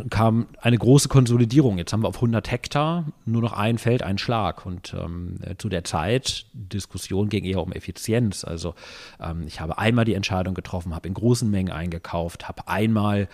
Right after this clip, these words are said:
ähm, äh, eine Bestandsführung gemacht und habe einmal einen Erntezeitpunkt gehabt mit meiner möglichst großen Maschine.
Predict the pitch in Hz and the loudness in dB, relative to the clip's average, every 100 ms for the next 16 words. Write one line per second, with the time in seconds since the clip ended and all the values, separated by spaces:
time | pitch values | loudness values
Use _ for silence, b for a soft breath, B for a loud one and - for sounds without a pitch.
0 | B B - 95 92 92 - 92 90 90 | B B -8 -4 -2 -2 -2 -2 -2 -2
1 | 90 90 98 82 95 - 98 92 85 82 | -2 -2 -2 -2 -4 -4 -4 -4 -4 -6
2 | 95 85 - 87 80 90 98 107 90 123 | -4 -6 -6 -8 -4 -4 -2 -2 0 0
3 | 160 - 78 - 76 76 76 - 80 76 | -2 -4 -6 -6 -10 -8 -10 -8 -8 -6
4 | 82 82 - - 95 90 90 82 - 101 | -4 -4 -6 -10 -8 -6 -6 -8 -8 -10